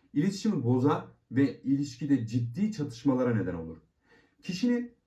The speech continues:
ruh sağlığını olumsuz etkiler ve ilişkiyi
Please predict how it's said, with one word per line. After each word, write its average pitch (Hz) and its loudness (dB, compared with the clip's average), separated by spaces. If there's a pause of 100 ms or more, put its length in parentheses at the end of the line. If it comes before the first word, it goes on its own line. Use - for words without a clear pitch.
(140)
ruh 214 4
sağlığını 135 0
olumsuz 143 2
etkiler 143 0 (380)
ve 139 2
ilişkiyi 135 0